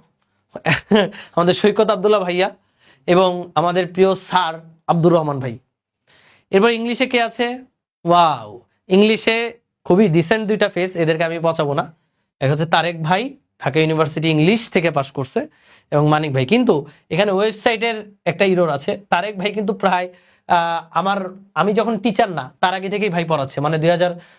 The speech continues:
আহ, আমি, I'm not sure, হয়তো আমি যত জানি দুই হাজার নয় দশ থেকে ভাই পড়াচ্ছে, তার মানে মোটামুটি পনেরো ষোলো বছর ভাইয়ের এক্সপিরিয়েন্স, এখানে জিরো দাও, এটা আপডেট করতে হবে, ভালো জিনিস। এবার হায়ার ম্যাথে কে আছে?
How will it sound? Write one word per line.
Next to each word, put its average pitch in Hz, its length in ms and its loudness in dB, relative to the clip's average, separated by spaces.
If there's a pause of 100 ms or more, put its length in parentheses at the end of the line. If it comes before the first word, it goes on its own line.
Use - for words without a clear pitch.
(160)
আহ, 165 200 -2
আমি, 226 120 2 (320)
I'm 190 380 -2
not 214 100 -2 (100)
sure, 220 180 2 (380)
হয়তো 185 220 2
আমি 208 160 0
যত 226 240 -2
জানি 254 200 0
দুই 190 120 2
হাজার 190 180 0
নয় 196 180 0
দশ 196 160 -4
থেকে 190 180 0
ভাই 170 140 -2
পড়াচ্ছে, 135 460 -4 (160)
তার 165 120 4
মানে 180 140 2
মোটামুটি 190 300 2
পনেরো 196 300 0
ষোলো 202 180 2
বছর 190 240 2
ভাইয়ের 175 200 2
এক্সপিরিয়েন্স, 165 500 -2 (400)
এখানে 180 220 4 (100)
জিরো 180 160 4
দাও, 160 140 2
এটা 175 180 -2
আপডেট 175 300 -2
করতে 147 260 -6
হবে, 143 180 0
ভালো 170 220 0
জিনিস। 123 320 -8 (380)
এবার 190 200 2
হায়ার 226 320 0
ম্যাথে 247 200 -4
কে 233 160 0
আছে? 156 240 -4